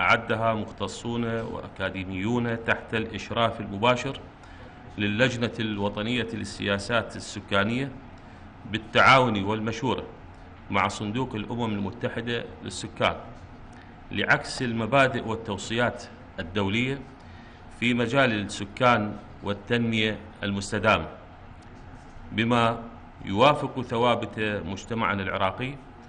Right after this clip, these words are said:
وطبيعة تركيبته السكانية، وتوفير بيئة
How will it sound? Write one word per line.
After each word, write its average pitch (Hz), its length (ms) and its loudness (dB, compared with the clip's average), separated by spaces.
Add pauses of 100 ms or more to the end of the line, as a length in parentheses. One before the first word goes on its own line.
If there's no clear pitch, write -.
(240)
وطبيعة 110 840 2
تركيبته 107 880 -4
السكانية، 120 720 2 (800)
وتوفير 117 800 0
بيئة 113 640 -2